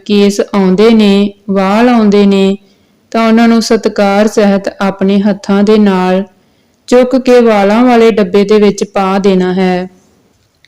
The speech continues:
ਕਦੇ ਵੀ ਉਹਨਾਂ ਵਾਲਾਂ ਨੂੰ ਡਸਟਬਿਨ ਦੇ ਵਿੱਚ ਨਹੀਂ ਸੁੱਟਣਾ। ਇੱਕ ਇਹ ਗਲਤੀ ਸੁਧਾਰ ਲੈਣੀ, ਕਿਉਂਕਿ ਮੇਰੇ ਕਲਗੀਧਰ ਪਾਤਸ਼ਾਹ ਜੀ ਦੀਆਂ ਖੁਸ਼ੀਆਂ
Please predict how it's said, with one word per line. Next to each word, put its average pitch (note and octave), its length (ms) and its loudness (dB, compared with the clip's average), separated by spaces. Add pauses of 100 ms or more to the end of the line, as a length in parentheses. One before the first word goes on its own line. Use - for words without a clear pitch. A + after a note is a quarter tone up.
(580)
ਕਦੇ B3 300 2
ਵੀ D4 140 4
ਉਹਨਾਂ C4 340 2
ਵਾਲਾਂ A3+ 360 2
ਨੂੰ G#3+ 300 0
ਡਸਟਬਿਨ A#3+ 600 0
ਦੇ B3 100 2
ਵਿੱਚ A#3+ 300 2
ਨਹੀਂ G#3 240 -2
ਸੁੱਟਣਾ। G3+ 680 -4 (640)
ਇੱਕ A3+ 240 -4
ਇਹ B3 460 2
ਗਲਤੀ A3+ 500 0
ਸੁਧਾਰ A3 460 0
ਲੈਣੀ, G#3 460 0 (380)
ਕਿਉਂਕਿ C4+ 300 2
ਮੇਰੇ C#4+ 300 4
ਕਲਗੀਧਰ B3+ 640 2
ਪਾਤਸ਼ਾਹ A#3 520 0
ਜੀ A3+ 140 0
ਦੀਆਂ A3 280 2
ਖੁਸ਼ੀਆਂ G#3 680 0